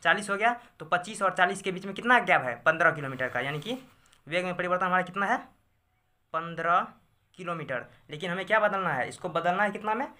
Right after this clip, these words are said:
हमें बदलना है मीट-, उम, मीटर per सेकेंड में, ठीक है। तो मीटर per सेकेंड में बदलने के लिए बड़ा अंक से छोटा में जाना है, यानी छोटा वाला अंक ऊपर, बड़ा वाला अंक नीचे, इस तरह से हम गुना कर सकते हैं। इसको गुना करेंगे तो काटेंगे पाँच से, तो पाँच तिया पन्द्रह,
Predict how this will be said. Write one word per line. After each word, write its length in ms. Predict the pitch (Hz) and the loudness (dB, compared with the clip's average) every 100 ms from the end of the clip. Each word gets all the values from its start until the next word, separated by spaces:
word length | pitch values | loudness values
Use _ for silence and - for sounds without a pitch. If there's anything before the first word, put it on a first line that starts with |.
| _ - | _ -12
हमें 180 | 165 185 | -8 -2
बदलना 320 | 175 175 170 | 0 2 2
है 120 | 185 160 | 0 -2
मीट-, 380 | 143 180 - - | -4 -6 -8 -10
उम, 720 | 151 151 151 151 151 - - _ _ _ _ _ _ _ 175 | -8 -6 -4 -4 -6 -8 -20 _ _ _ _ _ _ _ -10
मीटर 200 | 190 - | -4 -2
per 140 | 190 | -2
सेकेंड 340 | 170 175 147 | -4 -6 -6
में, 200 | 113 107 | -8 -10
ठीक 160 | 185 196 | -6 0
है। 80 | 240 | 0
तो 120 | 165 | -2
मीटर 220 | 170 190 | -4 -2
per 140 | 185 180 | 0 0
सेकेंड 240 | 180 190 | -2 -2
में 100 | 185 | 0
बदलने 300 | 170 175 185 | 2 2 0
के 100 | 180 | -4
लिए 160 | 160 170 | -2 0
बड़ा 340 | 131 151 185 | 6 8 8
अंक 460 | 175 165 156 - - | 6 2 -6 -16 -14
से 220 | - 180 | -6 -6
छोटा 340 | 175 160 190 | -2 6 6
में 100 | 185 | 6
जाना 200 | 170 175 | 2 4
है, 220 | 208 247 - - | 4 2 -6 -12
यानी 140 | 147 151 | -8 -8
छोटा 320 | - 156 175 | -4 6 10
वाला 180 | 175 175 | 10 10
अंक 200 | 170 170 | 6 4
ऊपर, 280 | 165 220 165 | 4 6 8
बड़ा 300 | 135 139 139 | 8 8 8
वाला 180 | 139 139 | 8 4
अंक 140 | 139 | 2
नीचे, 240 | 165 165 | -8 -4
इस 140 | 151 156 | -4 0
तरह 100 | 170 | 0
से 100 | 170 | 0
हम 80 | 165 | 2
गुना 160 | 185 | 2
कर 140 | 185 180 | 2 -2
सकते 180 | 185 | -4
हैं। 80 | 196 | -6
इसको 200 | 190 240 - - - _ - | -4 -4 -6 -12 -20 _ -4
गुना 160 | 160 180 | 0 2
करेंगे 300 | 180 185 185 | 2 0 -2
तो 100 | 180 | 2
काटेंगे 440 | 175 175 185 185 | 4 4 -2 -4
पाँच 580 | 180 170 180 180 180 - | -2 -2 2 0 -2 -8
से, 260 | - 185 | -4 -2
तो 240 | 190 165 156 | 0 0 -2
पाँच 320 | 160 160 165 | 0 0 0
तिया 280 | - 170 165 | -8 0 0
पन्द्रह, 600 | 160 160 165 170 208 | 2 0 0 0 0